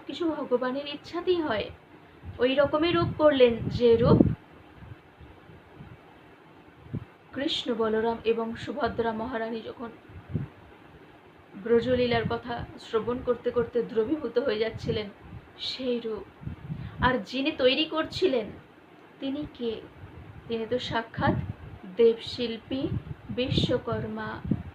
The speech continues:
তিনি নির্মাণ করছিলেন। আর এটাই আগে থেকে নির্দিষ্ট হয়ে আছে যে এই রূপ নারদমুনি, নারদমুনির অনুরোধ যে এই রূপ তিনি জগতে প্রচার করবেন। আর তাই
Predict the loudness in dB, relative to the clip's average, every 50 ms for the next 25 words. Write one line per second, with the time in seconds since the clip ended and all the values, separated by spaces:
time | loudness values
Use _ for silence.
0 | -6 -2 -2 0 0 0 -2 0 0 0 0 0 0 -2 -2 -4 -4 -4 -6 -6
1 | -6 -6 -6 -6 -8 -10 -12 -12 -12 -12 -12 -12 -10 -12 -12 -14 -14 -16 -18 -20
2 | -20 -20 -20 -20 -20 -20 -14 -6 -2 -2 0 2 4 4 4 4 4 2 4 4
3 | 4 2 0 -4 -14 -18 -20 -20 -12 -8 -6 -2 -2 -2 -2 -2 -4 -6 -4 -4
4 | -2 2 2 2 2 2 -2 -4 -4 0 0 2 6 6 6 6 4 0 0 -2
5 | -2 -2 -2 -2 -2 0 6 8 8 8 8 4 -2 0 2 2 2 2 2 -4
6 | -10 -8 -4 -2 -2 -2 -2 -2 0 2 2 4 2 2 0 -2 -4 -4 -4 -2
7 | -2 -4 -4 -6 -12 -20 -20 -20 -20 -20 -20 -20 -20 -16 -6 -4 -2 -2 -2 -2
8 | -4 -4 -4 -2 2 2 2 2 2 0 -2 -2 -2 -2 -4 -4 -4 -4 0 0
9 | 0 2 4 4 4 4 2 -6 -18 -18 -14 -12 -10 -6 -4 -4 -2 -2 -4 -2
10 | 4 4 4 4 4 2 2 2 0 -2 -2 0 2 2 4 4 4 2 2 2
11 | 0 -4 -2 -2 -2 2 2 2 4 6 4 4 4 4 0 2 2 -2 0 0
12 | -2 -4 2 2 2 2 2 -2 -4 -4 -4 -4 -4 -4 -4 -2 -2 -2 -2 -4
13 | -6 -8 -12 -16 -16 -12 -12 -10 -2 -2 0 2 2 0 0 0 -4 -4 -2 -2
14 | 0 0 -2